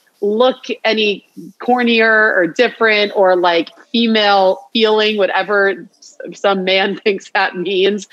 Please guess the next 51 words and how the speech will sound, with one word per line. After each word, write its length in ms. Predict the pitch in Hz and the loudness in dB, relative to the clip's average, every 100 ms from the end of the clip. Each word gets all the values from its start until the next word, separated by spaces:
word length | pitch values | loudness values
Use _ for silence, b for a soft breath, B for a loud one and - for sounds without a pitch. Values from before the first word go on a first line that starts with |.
| B B | B B
And 100 | 196 | 0
then 120 | 185 | 0
he 160 | 185 185 | -2 -2
does 340 | 196 190 170 | 0 0 0
that. 420 | 165 185 196 208 - | -2 0 0 -2 -2
Um, 360 | 190 190 180 180 | -2 -2 -2 -4
so 160 | 214 190 | -2 0
I, 160 | 208 202 | -2 -2
I 100 | 202 | -2
thought 320 | 226 233 233 | -2 -2 -2
that 240 | 190 196 | -2 0
was 360 | 196 185 170 - _ _ _ _ | 0 -2 -4 -14 _ _ _ _
the 200 | 196 185 | -6 -4
biggest 440 | 165 214 208 196 - | -2 0 0 0 -2
thing, 300 | 165 143 143 | -6 -4 -2
is 200 | 175 165 | -2 0
it 200 | 190 170 | 0 0
just 180 | 208 185 | -2 -2
looks 520 | 160 175 190 196 - | -2 2 2 0 -2
like 180 | 175 - | -2 0
a 80 | |
badass 520 | 151 165 165 160 147 - | -2 0 0 -2 -4 -4
club. 440 | 202 165 139 151 _ _ _ | 0 0 -2 -8 _ _ _
And 160 | 202 202 | 0 0
then 440 | 226 226 220 208 - | 0 0 0 -2 -2
the 220 | 185 180 | -2 -2
way 320 | 170 202 226 | 0 0 0
it 80 | 233 | 0
actually 360 | 214 208 - 196 | -2 -4 -2 -2
looks 340 | 190 220 - | 0 -2 -4
when 160 | 196 185 | -4 0
I, 160 | 175 | 0
when 240 | 175 165 175 | -2 -4 -6
it 80 | 165 | -4
was 160 | 180 | -4
set 160 | 190 180 | -4 -2
down 200 | 185 175 | -2 -4
in 120 | 160 | -6
front 260 | - 175 185 | -2 -2 0
of 80 | |
me, 360 | 208 240 285 285 b b | -2 -4 -6 -8 b b
I 140 | 185 190 | 0 0
loved 420 | 185 196 190 160 | 2 2 2 0
the 80 | 180 | -2
way 180 | 170 165 | 0 0
that 140 | 165 | -2
it 120 | 165 | -2
looked 280 | 180 170 - | -2 -2 -4
and 100 | 214 | -8
it 140 | 247 - - | -8 -8 -2
felt. 380 | 180 175 151 | 0 2 -2